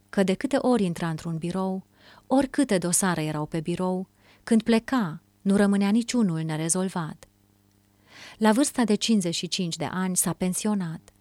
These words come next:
Dar guvernul i-a spus: „Nu, Ubakin, cum crezi că ne putem permite să te lăsăm să te pensionezi?” I-au prelungit mandatul cu un an, apoi încă o prelungire de un an. Trei ani de prelungiri.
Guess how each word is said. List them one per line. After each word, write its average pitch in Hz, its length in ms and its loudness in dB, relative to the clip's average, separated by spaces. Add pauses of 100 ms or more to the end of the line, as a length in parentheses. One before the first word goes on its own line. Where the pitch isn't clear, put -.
(520)
Dar 196 160 4
guvernul 196 540 2
i-a 165 140 -2
spus: - 600 -4
„Nu, 208 480 4
Ubakin, 185 580 0 (300)
cum 277 180 4
crezi 226 260 2
că 185 100 -4
ne 170 100 -2
putem 175 300 -4
permite 175 400 -2
să 175 120 -2
te 170 140 -4
lăsăm 160 300 -2
să 151 120 -4
te 151 120 -8
pensionezi?” 170 800 -4 (720)
I-au 220 180 6
prelungit 226 480 4
mandatul 196 560 2
cu 190 100 -8
un 190 180 -2
an, 160 240 -6 (760)
apoi 240 360 2
încă 269 220 2
o 202 40 6
prelungire 170 580 -2
de 170 100 -4
un 196 220 -2
an. 175 240 -4 (760)
Trei 180 260 2
ani 170 220 -4
de 180 100 -4
prelungiri. 190 800 -4